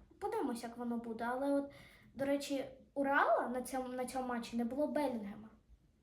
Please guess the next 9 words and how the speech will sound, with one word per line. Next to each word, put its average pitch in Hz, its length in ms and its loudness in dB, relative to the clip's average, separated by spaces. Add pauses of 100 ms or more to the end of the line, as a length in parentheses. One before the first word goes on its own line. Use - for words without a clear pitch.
(1080)
Не 240 340 -2
було 311 280 2
лідера 277 400 0
команди, 220 520 -8 (100)
тому 262 200 -4
що 262 140 -6
він 254 140 -4
був 240 240 0
дискваліфікований. 240 880 -6